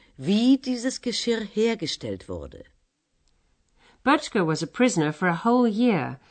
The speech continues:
Speaker 2: and then he discovered the secret.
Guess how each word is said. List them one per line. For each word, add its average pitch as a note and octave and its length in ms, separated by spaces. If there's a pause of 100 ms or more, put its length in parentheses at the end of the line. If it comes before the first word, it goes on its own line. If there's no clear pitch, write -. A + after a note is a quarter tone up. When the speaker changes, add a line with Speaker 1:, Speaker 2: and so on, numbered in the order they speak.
(280)
Speaker 2:
and C#3+ 240
then C4 380
he A3+ 160
discovered G3 640
the C3 60
secret. - 600